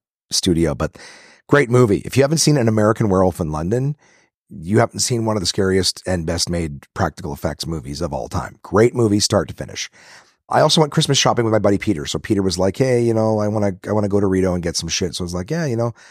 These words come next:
I wouldn't mind shopping too. I, every time I get there, I get, like, a thirty minute break and it's not enough time to really poke around." So went shopping with Pete. We popped into a bunch of different stores looking for some different holiday ideas for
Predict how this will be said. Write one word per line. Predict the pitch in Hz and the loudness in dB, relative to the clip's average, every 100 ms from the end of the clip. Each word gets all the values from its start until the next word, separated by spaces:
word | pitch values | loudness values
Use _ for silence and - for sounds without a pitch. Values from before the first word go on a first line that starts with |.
| - - - | -20 -20 0
I | 120 | 4
wouldn't | 120 113 | 4 4
mind | 113 110 | 2 2
shopping | - 110 101 101 | 2 2 0 -2
too. | - 147 131 | 0 2 4
I, | 90 | 2
every | 87 101 101 | -2 -2 0
time | 104 | 0
I | 98 | 2
get | 110 104 | 2 2
there, | 104 | 2
I | 92 | 2
get, | 82 | 0
like, | 87 | -4
a | |
thirty | - 107 90 | -2 0 0
minute | 90 87 | -2 -2
break | 107 107 101 | 0 2 0
and | 90 | -2
it's | 85 - | -4 -4
not | 82 | -6
enough | 82 82 | -6 -6
time | 95 82 | -4 -4
to | 82 | -2
really | 85 80 73 - - - - - | -2 -2 -6 -10 -20 -20 -20 -8
poke | - 92 92 | -2 -2 -2
around." | 82 90 135 - | -2 -2 -2 -2
So | 82 65 _ - - - | -2 -4 _ -20 -12 -2
went | 127 123 | 0 4
shopping | 127 123 107 | 2 2 0
with | 104 | 0
Pete. | - 160 | 2 2
We | - 110 | 2 -2
popped | - 104 107 | 0 0 2
into | 101 | 0
a | |
bunch | 80 95 | 0 -2
of | 90 | -2
different | 98 90 | -6 -4
stores | - 107 98 | 0 2 2
looking | 95 87 90 | -2 -6 -6
for | 87 | -8
some | 78 | -6
different | 76 - 82 - | -6 -6 -8 -8
holiday | 90 98 85 92 | -4 -2 0 0
ideas | 95 87 92 - | 0 0 -2 -4
for | 85 82 | -6 -6